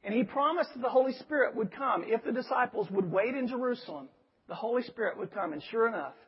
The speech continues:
the Holy Spirit came. And at Pentecost, the celebration of Pentecost, the expressions of the Holy Spirit were evident there in the body. And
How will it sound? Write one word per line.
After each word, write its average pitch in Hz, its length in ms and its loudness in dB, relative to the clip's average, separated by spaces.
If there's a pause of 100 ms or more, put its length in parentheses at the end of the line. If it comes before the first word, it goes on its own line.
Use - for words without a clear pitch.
(420)
the 165 60 -14
Holy 196 200 0
Spirit 208 420 -6
came. 143 260 -12 (500)
And 180 120 -8
at - 160 -6
Pentecost, 190 600 -2
the 160 160 -18
celebration 202 460 -2
of - 100 -16
Pentecost, 143 600 -8
the 156 60 -14
expressions 214 600 -4
of 185 100 -2
the 175 40 2
Holy 175 200 0
Spirit 147 400 -8
were 147 100 -2
evident 160 460 -6
there 156 260 -2
in 156 180 -10
the 156 60 -8
body. 139 480 -2
And 160 100 -8